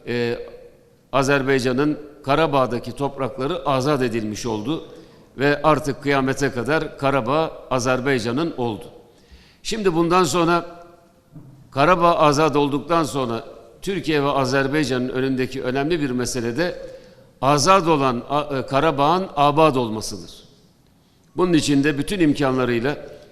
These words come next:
her iki ülkede, e, çalışacak, gayret edecek ve inşallah Karabağ, o güzelim tarihi kentler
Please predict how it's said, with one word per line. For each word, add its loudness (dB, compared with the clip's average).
her 2
iki 4
ülkede, -2
e, -4
çalışacak, -2
gayret 2
edecek -4
ve 4
inşallah -2
Karabağ, -2
o -4
güzelim 0
tarihi 2
kentler -2